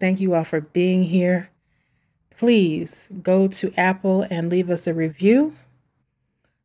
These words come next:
Check out the Power Partners on our show notes page of the Black Women Amplified podcast. I'm also gonna be putting it on the blog. The blog should be ready next week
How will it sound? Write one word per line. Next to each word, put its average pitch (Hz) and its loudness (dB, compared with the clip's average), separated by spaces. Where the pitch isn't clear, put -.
Check 202 0
out 175 2
the 160 -2
Power 196 0
Partners 190 0
on 170 -2
our 160 0
show - 0
notes 208 -2
page 202 0
of 165 -6
the 165 -2
Black 175 0
Women 180 0
Amplified 175 -6
podcast. 196 -2
I'm 170 -4
also 170 -6
gonna 175 -4
be 165 -8
putting 185 -2
it 170 -4
on 175 -6
the 156 -6
blog. 185 -2
The 156 -4
blog 175 0
should - -14
be 170 -4
ready 170 -2
next 165 -8
week 247 0